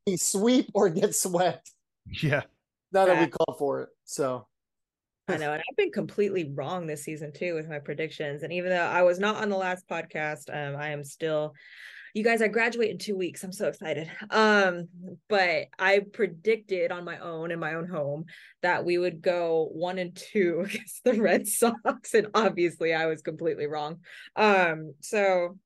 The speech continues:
Speaker 1: I
Speaker 3: I
Speaker 1: feel like I probably would have predicted the same thing, like, 'cause obviously now it's easy to be like, "Oh, I would have said sweep," but no, I feel like, you know, I might have given a Raleigh Chris special, but I <laughs> certainly wouldn't have said sweep.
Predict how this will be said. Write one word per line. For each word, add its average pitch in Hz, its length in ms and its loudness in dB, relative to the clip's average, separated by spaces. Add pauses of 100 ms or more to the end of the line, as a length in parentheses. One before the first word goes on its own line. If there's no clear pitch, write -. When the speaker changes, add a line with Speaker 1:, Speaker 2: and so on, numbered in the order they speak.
Speaker 1:
I 208 120 4
Speaker 3:
I - 40 0
Speaker 1:
feel 285 80 6
like 233 100 8
I 220 100 6 (120)
probably 185 460 6
would 165 160 6
have 135 80 -2
predicted 147 360 -4
the 135 100 -6
same 131 280 -10
thing, 123 220 -12
like, 131 160 -12
'cause 160 180 -8
obviously 175 300 2
now 151 160 -2
it's 131 100 -6
easy 135 140 -6
to - 20 -8
be 139 80 -2
like, 143 100 0
"Oh, 226 140 6
I 202 100 8
would 226 160 6
have 190 80 4
said 170 200 0
sweep," 220 440 2 (380)
but 175 140 2
no, 190 300 4
I 196 100 6
feel 240 180 2
like, 208 240 2
you 170 120 -6
know, 165 100 0
I 170 100 4
might 185 260 4
have 175 140 2
given 170 200 4
a 160 60 2
Raleigh 165 300 4
Chris 175 220 -4
special, 175 280 0
but 170 100 4
I 170 60 4
<laughs> 247 400 4
certainly 226 60 6
wouldn't 220 260 4
have 196 120 2
said 175 200 0
sweep. 170 480 -2